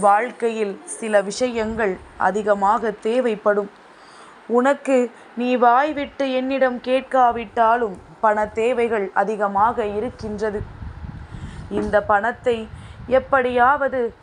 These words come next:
கடவுள் புரிந்து கொண்டு நமக்கு கொடுத்தால், அதை சந்தோஷமாக பெற்றுக்கொண்டு நம் கஷ்டங்களை எல்லாம் தீர்த்து விடலாம் என்று என் பிள்ளை நினைக்கின்றாய். அது மட்டுமல்ல,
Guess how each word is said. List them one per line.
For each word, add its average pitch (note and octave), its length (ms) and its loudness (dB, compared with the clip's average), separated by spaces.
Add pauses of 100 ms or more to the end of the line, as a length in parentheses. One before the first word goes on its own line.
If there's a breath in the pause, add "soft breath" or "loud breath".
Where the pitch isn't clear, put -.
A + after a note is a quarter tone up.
கடவுள் A#3 480 0
புரிந்து C4 420 -2
கொண்டு A#3+ 300 2 (200)
நமக்கு G#3+ 440 -2
கொடுத்தால், G#3+ 520 0 (420 loud breath)
அதை A#3 160 2 (180)
சந்தோஷமாக A#3+ 840 2 (100)
பெற்றுக்கொண்டு A#3+ 760 0 (240)
நம் G3 240 0
கஷ்டங்களை G#3 580 -2 (140)
எல்லாம் A3 400 2
தீர்த்து A#3+ 380 -6
விடலாம் G#3+ 440 2 (120)
என்று A3 260 -8 (220)
என் G3 180 -6
பிள்ளை G#3+ 260 -4 (120)
நினைக்கின்றாய். G3 680 -2 (1120 loud breath)
அது A#3 140 6 (100)
மட்டுமல்ல, A#3 560 4